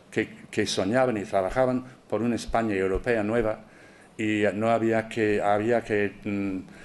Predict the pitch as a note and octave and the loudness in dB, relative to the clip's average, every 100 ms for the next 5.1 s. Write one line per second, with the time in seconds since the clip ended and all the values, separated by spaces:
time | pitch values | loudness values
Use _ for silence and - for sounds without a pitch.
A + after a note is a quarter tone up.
0 | - - - G2 G2 F#2+ - G#2 G#2 A#2 | -20 -20 -8 -4 -4 -2 0 0 2 0
1 | G#2+ A2 B2 A#2+ A#2+ A2 G2+ G2+ A2 A#2 | 0 0 2 0 0 -2 -2 -2 -2 -2
2 | A2 G#2 A#2+ A#2+ C3 - G2+ F#2+ A#2+ A2 | -2 0 2 4 2 0 -6 -2 -2 0
3 | A#2 G#2 - C#3 C3 C3+ - - - - | -2 -2 0 2 2 -2 -8 -20 -20 -20
4 | - D3 D3 - D3+ D#3 D3+ C#3+ - D#3 | 0 0 0 4 4 4 0 -4 -4 -6
5 | D3+ | -6